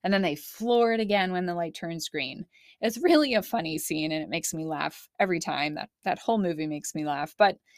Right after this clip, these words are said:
this is when I would be cringing <laughs> during what's supposed to be a pretty funny moment. First, I'm thinking, "Man, that's aggressive driving."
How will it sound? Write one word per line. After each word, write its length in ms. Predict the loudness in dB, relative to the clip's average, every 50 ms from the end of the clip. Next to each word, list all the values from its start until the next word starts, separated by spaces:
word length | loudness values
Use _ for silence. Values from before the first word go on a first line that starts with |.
| -20 -20 -20 -20 -20 _ _ _ _ _ _
this 220 | 2 4 4 4
is 140 | 2 0 2
when 200 | 4 4 4 4
I 180 | 2 0 0 0
would 120 | 0 -2
be 120 | -4 -6
cringing 760 | -8 -8 0 2 4 4 4 2 0 0 -4 -4 -8 -10 -10 _ _ _
<laughs> 160 | _ -2 -2
during 360 | -2 0 2 2 4 4 6
what's 220 | 4 4 2 0
supposed 360 | -6 -4 0 0 0 0 0 -4
to 80 | -4
be 140 | -2 -2 -2
a 40 | -2
pretty 280 | _ -4 -4 -4 -4
funny 280 | -2 -2 -2 -2 -2 -4
moment. 440 | -4 -6 -6 -6 -8 -10 -10 -12 -8
First, 540 | 0 2 2 4 4 2 0 -2 -4 -8 _ _ _ _ _ _ _ _ _
I'm 140 | -2 -2 0
thinking, 480 | 0 0 -2 0 0 -2 -2 -2 -8 -6
"Man, 400 | -2 0 2 2 4 4 2 2
that's 180 | 0 0 -2
aggressive 360 | -2 0 2 0 0 0 -4 -2
driving." 640 | 0 2 4 4 4 4 2 -2 -2 -2 -4 -6